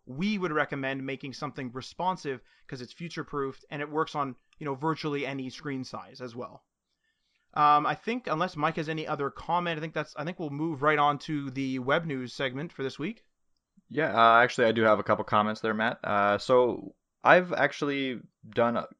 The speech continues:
Speaker 2: quite a bit more, uh, static design than I thought I would, and, like, we designed an application for iPads,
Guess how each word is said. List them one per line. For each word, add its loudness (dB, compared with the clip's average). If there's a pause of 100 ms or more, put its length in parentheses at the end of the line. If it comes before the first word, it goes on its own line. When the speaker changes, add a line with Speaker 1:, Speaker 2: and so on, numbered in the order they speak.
Speaker 2:
quite 2
a -4
bit 0
more, 2 (100)
uh, 0
static 0
design 0
than -2
I -2
thought 0
I 2
would, -4
and, -6 (160)
like, -6
we 0
designed 2
an -4
application -2
for -4
iPads, 0